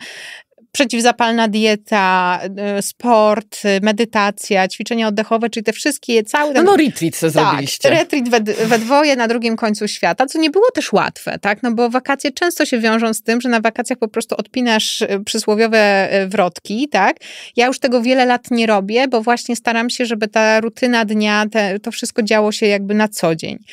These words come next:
Speaker 1: No tak czy inaczej, było to dla mnie wyzwaniem, no bo pierwsze wakacje, w ogóle pierwsze wakacje, nie wiem, czy w ogóle nie pierwsze bez komputera, czyli znowu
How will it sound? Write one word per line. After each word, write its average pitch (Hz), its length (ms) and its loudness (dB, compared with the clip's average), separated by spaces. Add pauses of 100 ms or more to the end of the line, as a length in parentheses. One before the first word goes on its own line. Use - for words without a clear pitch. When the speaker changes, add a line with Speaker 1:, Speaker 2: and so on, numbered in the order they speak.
(380)
Speaker 1:
No 214 100 0
tak 247 180 -4
czy - 120 -2
inaczej, 240 420 0
było 262 260 2
to 254 100 2
dla 247 160 0
mnie 240 180 0
wyzwaniem, 202 760 -2
no 214 100 -2
bo 196 380 -2 (280)
pierwsze 220 320 -2
wakacje, 185 500 -2
w 196 40 -6
ogóle 190 180 -2
pierwsze 214 280 -4
wakacje, 190 800 -2 (1200)
nie 190 120 0
wiem, 185 160 0
czy 185 120 -4
w 190 80 0
ogóle 202 240 0
nie 175 140 -2
pierwsze 190 360 -4
bez 190 220 -4
komputera, 175 720 -4 (480)
czyli 185 180 0
znowu 180 520 -2